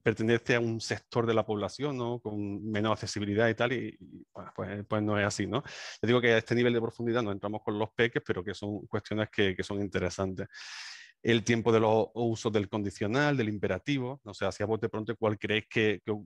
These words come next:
que sería una forma mucho más correcta de, de cu-, cu-, o sea, cuando se dirigen a ti, ¿no? Se, "Oye, ¿te gustaría venir conmigo al cine?", que tú el sábado te vienes conmigo al cine, ¿no? O sea,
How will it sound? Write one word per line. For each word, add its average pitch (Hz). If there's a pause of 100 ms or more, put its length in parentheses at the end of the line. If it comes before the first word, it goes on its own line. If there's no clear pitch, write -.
(480)
que -
sería 117
una 113
forma 117
mucho 117
más 113
correcta 110
de, 98 (140)
de 98
cu-, -
cu-, 104
o -
sea, 107
cuando 101
se 107
dirigen 110
a 110
ti, 104
¿no? 104
Se, 107
"Oye, 104
¿te 110
gustaría 107
venir 135
conmigo 127
al 110
cine?", 139
que 101 (580)
tú 139
el 113
sábado 127
te 104
vienes 101
conmigo 95
al 90
cine, 95
¿no? 123
O 110
sea, 101